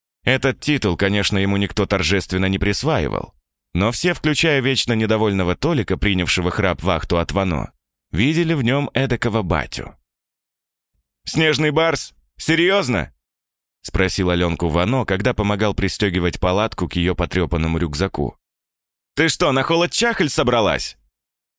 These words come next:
На лбу девушки выступили бисеринки пота,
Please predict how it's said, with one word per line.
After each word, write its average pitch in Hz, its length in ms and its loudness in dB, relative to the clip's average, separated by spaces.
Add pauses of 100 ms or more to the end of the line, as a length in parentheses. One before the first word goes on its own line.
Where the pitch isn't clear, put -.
(400)
На 87 200 2
лбу 98 240 2
девушки 151 460 0
выступили 131 560 0
бисеринки 117 600 0
пота, - 540 -2